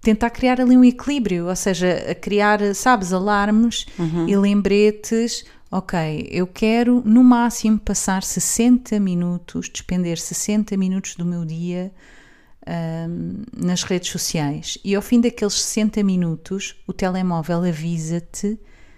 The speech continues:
Speaker 1: que, que pronto, que já passaste o teu equilíbrio digital diário e, e dá-te essa escolha de tu, de, de, de,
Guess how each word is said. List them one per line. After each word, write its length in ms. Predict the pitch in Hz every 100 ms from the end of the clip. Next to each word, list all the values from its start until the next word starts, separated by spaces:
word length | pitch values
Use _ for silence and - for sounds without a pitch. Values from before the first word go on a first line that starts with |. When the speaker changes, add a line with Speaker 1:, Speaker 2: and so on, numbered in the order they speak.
| - - -
Speaker 1:
que, 140 | - 143
que 120 | -
pronto, 400 | - 147 165 - -
que 80 | 160
já 140 | 165
passaste 600 | 165 180 - - 170 - 170
o 20 |
teu 220 | - 190
equilíbrio 600 | 180 - 185 196 175 190
digital 600 | 170 175 180 175 180 180
diário 580 | 180 190 180 175 180 202 - - - - -
e, 200 | 196 185 -
e 160 | - 185
dá-te 320 | 202 202 220
essa 220 | 202 214
escolha 800 | - - - 202 190 190 196 196
de 220 | 185 196
tu, 800 | 202 - 208 208 208 208 220 233 -
de, 80 | 165 - - 170
de, 160 | 165 - - -
de, 120 | -